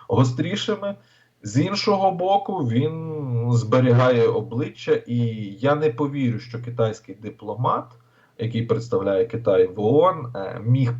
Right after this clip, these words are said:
підтримати, проголосувати за таку резолюцію, яка містить такий абзац,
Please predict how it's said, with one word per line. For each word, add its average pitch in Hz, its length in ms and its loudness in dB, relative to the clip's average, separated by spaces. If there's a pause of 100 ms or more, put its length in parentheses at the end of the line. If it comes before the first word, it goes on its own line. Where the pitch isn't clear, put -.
підтримати, 120 680 2
проголосувати 101 920 -4
за 113 240 4
таку - 340 -2
резолюцію, 98 680 -10
яка 92 220 -2
містить 98 440 -14
такий - 300 -4
абзац, 131 460 4